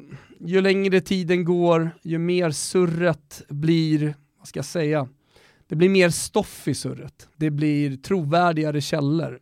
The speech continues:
som rapporterar mer deta-, detaljerat kring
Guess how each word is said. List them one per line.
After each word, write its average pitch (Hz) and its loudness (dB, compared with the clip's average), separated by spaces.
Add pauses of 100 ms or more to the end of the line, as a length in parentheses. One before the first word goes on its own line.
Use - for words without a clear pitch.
(100)
som 135 -4
rapporterar 143 0
mer 156 2
deta-, 147 -4
detaljerat 160 -2
kring 147 -4